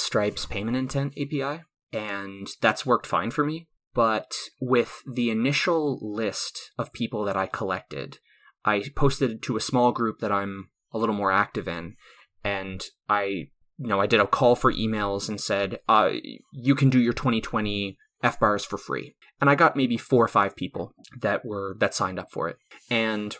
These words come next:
right now, my product doesn't have any notion of promotional codes or discounts or anything like that. So I looked at Stripe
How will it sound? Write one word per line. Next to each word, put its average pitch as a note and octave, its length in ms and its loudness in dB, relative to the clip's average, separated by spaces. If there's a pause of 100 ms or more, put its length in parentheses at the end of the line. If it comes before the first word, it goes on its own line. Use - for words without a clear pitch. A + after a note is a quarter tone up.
right G#2+ 220 2
now, C#3 300 6
my A2+ 160 6
product A#2 500 4
doesn't A#2 280 4
have A#2+ 200 0 (140)
any A2+ 480 -4 (340)
notion A#2 920 2 (120)
of G#2+ 300 2
promotional A#2 640 4
codes A#2 480 2
or A2+ 160 -4
discounts G2+ 640 0
or A#2 100 0
anything F#2+ 320 -6
like D2+ 220 -4
that. E2+ 220 -10 (580)
So A#2+ 320 4 (120)
I G#2+ 200 4
looked A#2+ 280 0
at B2 140 0
Stripe G#2 560 0